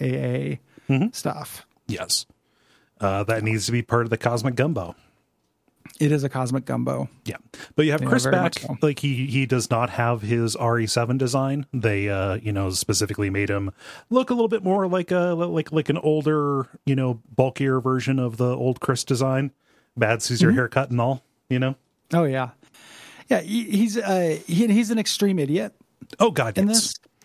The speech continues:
Speaker 1: Um,
Speaker 2: Just
Speaker 1: a lot of emotion, like, just needless emotional harm would be solved by him saying, like, three or four words
Speaker 2: By,
Speaker 1: that
Speaker 2: by
Speaker 1: he
Speaker 2: him
Speaker 1: chooses not to say.
Speaker 2: communicating. That's the thing that frustrates
Speaker 1: Yeah.
Speaker 2: me most about this, actually,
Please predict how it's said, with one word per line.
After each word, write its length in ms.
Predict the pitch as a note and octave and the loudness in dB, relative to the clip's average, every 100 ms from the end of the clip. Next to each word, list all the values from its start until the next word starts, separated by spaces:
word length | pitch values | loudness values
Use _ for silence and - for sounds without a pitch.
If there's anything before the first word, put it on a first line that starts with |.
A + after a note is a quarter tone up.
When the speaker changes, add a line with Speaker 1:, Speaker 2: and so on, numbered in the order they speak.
| - _ _ F#3 | -20 _ _ -6
Speaker 1:
Um, 300 | F3 E3 C#3 | -4 -4 0
Speaker 2:
Just 160 | E3 | 0
Speaker 1:
a 40 | D#3+ | 2
lot 180 | D#3+ F3 | 0 0
of 100 | E3+ | 0
emotion, 540 | D#3+ D#3 D#3+ - F#3 | 0 0 -2 -4 -2
like, 160 | D#3 B2+ | 0 0
just 180 | D3+ | 0
needless 400 | D#3 C#3+ D3+ D#3 | 0 0 2 0
emotional 380 | D#3+ C#3+ C3+ C#3+ | 2 -2 -2 -4
harm 320 | A2+ C3+ C3 | 0 0 2
would 100 | C#3 | 0
be 80 | C3+ | -2
solved 320 | C3 C3+ C3 C3 | 0 0 0 0
by 100 | B2+ | 0
him 180 | C3 | 0
saying, 280 | B2+ C3+ C3 | 0 0 0
like, 160 | B2+ A#2+ | -2 -2
three 140 | C3+ | 0
or 60 | B2+ | 0
four 180 | C3+ B2+ | 0 -2
words 280 | B2+ C3 | -2 2
Speaker 2:
By, 80 | C#3 | 2
Speaker 1:
that 40 | C3 | 4
Speaker 2:
by 100 | B2 | 4
Speaker 1:
he 80 | A2+ | 2
Speaker 2:
him 60 | |
Speaker 1:
chooses 200 | B2 B2+ | 0 2
not 220 | C#3+ C3+ - | 2 2 2
to 60 | |
say. 60 | D3 | 2
Speaker 2:
communicating. 260 | D#3 D#3+ G3 _ - | 2 2 -2 _ 0
That's 220 | D3 F3 | 0 0
the 80 | C3+ | 0
thing 160 | D3+ | 0
that 80 | C3 | 2
frustrates 380 | - A#2 D3 A2 A#2+ | 2 2 2 2 0
Speaker 1:
Yeah. 60 | |
Speaker 2:
me 20 | |
most 260 | G#2+ G2+ F2+ | 0 0 -2
about 240 | D3+ D#3+ | -4 -4
this, 380 | - - - - - | -6 -4 -4 -6 -2
actually, 520 | A2+ - D#3+ E3 | -2 0 -2 -2